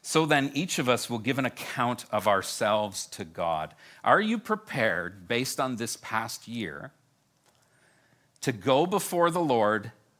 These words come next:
when he knows everything you said in your mind, in your heart, and out loud in your mouth? Because in this passage, he talks about being able to confidently go before the Lord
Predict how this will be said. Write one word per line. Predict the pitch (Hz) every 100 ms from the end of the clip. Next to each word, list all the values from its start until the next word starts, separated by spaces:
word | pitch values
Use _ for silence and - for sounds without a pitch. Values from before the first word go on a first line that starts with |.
| _
when | 117 123
he | 131
knows | 127 120 104
everything | 127 127 151 147 143 135
you | 127
said | - 131 117
in | 113
your | 101 92
mind, | 92 98 113 190 196 -
in | 107
your | 113 127
heart, | - 95 90 - -
and | 98 98 95
out | 92
loud | 92 90 85
in | 85
your | 82
mouth? | 80 73 - _ _ _ _ _ _ _ _ _ _ _ _ _ _ _ _ _ _ _ _ _ _ _ _ _ _ _ _ _ _ _ _ _ _ - -
Because | - 156 127 - -
in | 139
this | 160
passage, | - 196 240 262 160 127
he |
talks | 139 170 208 -
about | 143 131 127 - _ 101
being | 160 220 240
able | 226 170 185 175 165
to | - 147 135 127 - - -
confidently | - 185 196 220 190 180
go | 147 139 165
before | 175 - 147 135
the | 123
Lord | 113 107 107 104